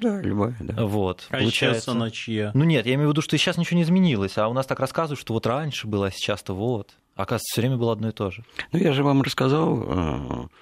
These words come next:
Speaker 1: маленький эпизод, э, из, э, жизни советской науки и рассказал, на самом деле, умышленно.
Speaker 2: Да, расскажите, в, в чём мораль этой
Speaker 1: Э, в чём мораль?
Speaker 2: Да.
Speaker 1: Ну, а,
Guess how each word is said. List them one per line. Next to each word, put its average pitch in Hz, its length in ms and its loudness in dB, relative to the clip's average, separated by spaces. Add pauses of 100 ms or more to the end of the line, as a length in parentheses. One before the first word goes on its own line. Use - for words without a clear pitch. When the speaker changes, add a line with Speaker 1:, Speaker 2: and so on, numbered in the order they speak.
(120)
Speaker 1:
маленький 87 440 0
эпизод, 87 560 0
э, 71 300 -2
из, - 180 -8
э, 76 200 -2
жизни 76 340 -4
советской 71 440 -6
науки 73 560 -4 (440)
и 90 80 -2
рассказал, 92 460 0
на 98 140 2
самом 101 260 0
деле, 98 180 2
умышленно. 113 680 -2 (260)
Speaker 2:
Да, 110 180 -2
расскажите, 123 460 -4
в, 95 600 -10
в - 160 -20
чём 131 200 2
мораль 104 420 0 (140)
этой 98 220 -2
Speaker 1:
Э, 90 40 0
в - 60 -10
чём 110 200 0
мораль? 175 340 2 (120)
Speaker 2:
Да. 90 280 -4 (160)
Speaker 1:
Ну, 101 560 0 (1700)
а, 110 380 2